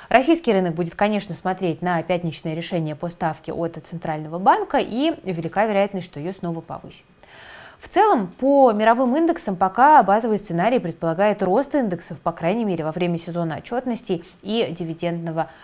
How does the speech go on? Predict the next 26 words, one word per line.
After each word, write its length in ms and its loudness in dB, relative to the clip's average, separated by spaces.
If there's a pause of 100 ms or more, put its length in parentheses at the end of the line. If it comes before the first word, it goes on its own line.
ралли. 420 -2 (360)
Восстановление 540 2
экономики 420 -2
продолжается, 920 2
макропоказатели 920 -4
на 220 -6
это 360 -10
намекают, 800 2
так 180 -8
что 440 -2
в 80 -10
целом 420 -2
это 220 -12
тоже 720 -4
фактор, 300 -2
который, 240 -6
скорее 300 -2
всего, 240 -8
рынки 260 -4
пока 320 -2
будет 300 -10
поддерживать. 640 -6
Не 160 2
вечно, 400 -4
но 160 -8
пока, 460 -4